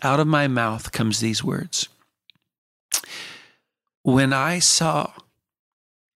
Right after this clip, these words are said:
you at the Bluebird Cafe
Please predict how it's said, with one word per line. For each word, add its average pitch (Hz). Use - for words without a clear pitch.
you 160
at 151
the 135
Bluebird 139
Cafe 123